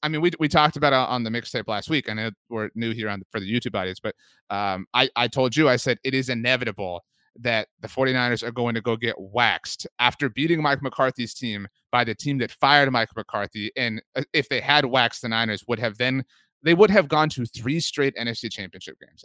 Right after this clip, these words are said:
after having fired him. I mean, they've still been to the divisional round at least three straight times, which is obviously an impressive thing.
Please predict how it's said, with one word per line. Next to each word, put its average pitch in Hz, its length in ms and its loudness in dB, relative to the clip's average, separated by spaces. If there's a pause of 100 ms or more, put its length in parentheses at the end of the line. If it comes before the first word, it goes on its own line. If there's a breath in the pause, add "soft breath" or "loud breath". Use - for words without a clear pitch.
after 110 240 -6
having 104 220 -8
fired 85 260 -12
him. - 140 -20
I 120 40 -6
mean, 165 100 -2
they've 170 160 0
still 233 260 8
been 151 160 2
to 123 60 -4
the 113 60 -4
divisional 110 460 -2
round 95 280 -6
at - 80 -16
least 104 300 -8
three 90 160 -4
straight - 260 -12
times, 117 300 -4
which - 160 -12
is 104 160 -14
obviously 117 420 -2
an 101 80 -4
impressive - 380 -12
thing. 101 180 -10